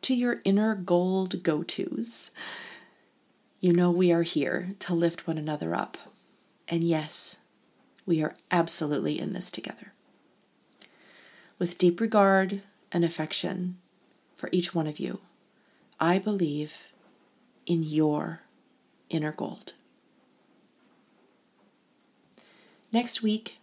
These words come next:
is part three of this mini-series called What Twenty twenty Has Taught Me.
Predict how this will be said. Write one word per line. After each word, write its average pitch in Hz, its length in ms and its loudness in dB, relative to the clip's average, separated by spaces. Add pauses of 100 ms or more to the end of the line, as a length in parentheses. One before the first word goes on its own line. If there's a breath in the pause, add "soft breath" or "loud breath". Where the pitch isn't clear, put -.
(120)
is 170 180 0
part - 400 -2
three 165 320 4
of 165 80 -2
this 165 220 2
mini-series 156 680 0
called 156 540 -4
What 165 160 -6
Twenty 160 260 -2
twenty 156 300 -6
Has 160 180 -6
Taught - 260 -6
Me. 196 240 -8